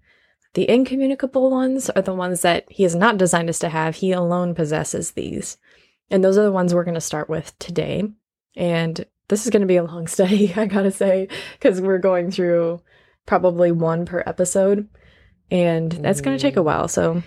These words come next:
Speaker 2: We
Speaker 1: buckle up.
Speaker 2: decided to do that because the attributes of God, at least in my experience, are frequently kinda glazed over.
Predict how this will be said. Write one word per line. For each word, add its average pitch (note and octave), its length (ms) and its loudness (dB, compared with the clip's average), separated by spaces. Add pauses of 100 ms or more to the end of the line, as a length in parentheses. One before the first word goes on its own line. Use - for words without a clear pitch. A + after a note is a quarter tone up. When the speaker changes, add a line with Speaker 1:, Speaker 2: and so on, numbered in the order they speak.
(200)
Speaker 2:
We A#3 120 2
Speaker 1:
buckle G#3 280 4
up. F#3 40 4
Speaker 2:
decided D3+ 640 0
to - 120 -6
do D3+ 280 2
that D3 500 2
because F3+ 1080 0 (380)
the E3 100 2
attributes A3 400 0
of G3 140 -2
God, C#3+ 440 0 (420)
at D#3+ 120 0
least D#3 220 -2
in C#3+ 100 -4
my C3+ 140 -4
experience, D#3+ 600 -6
are D#3+ 180 0
frequently D#3+ 580 -6
kinda D3+ 300 -2
glazed C#3 520 -8
over. G3+ 400 -2